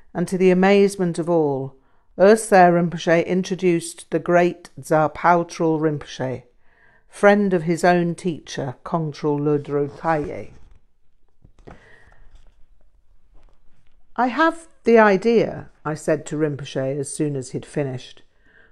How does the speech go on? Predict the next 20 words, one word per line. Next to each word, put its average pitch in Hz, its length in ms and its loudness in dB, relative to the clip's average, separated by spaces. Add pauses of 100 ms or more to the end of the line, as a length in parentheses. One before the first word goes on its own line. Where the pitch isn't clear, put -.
For - 140 0
once 185 460 0
I 156 80 2
wanted 160 380 -4
to 151 60 -16
jump 160 400 0
in 156 140 -2
immediately 156 680 -4
to 143 100 -12
show 151 300 0
that 147 180 -4
I 160 100 -2
wasn't 139 360 -6
completely 139 580 -10
docile. 131 680 -4 (840)
"Part 311 460 2
of - 180 -10
Paltrul's 185 640 0
personality 175 880 0
display 143 640 -4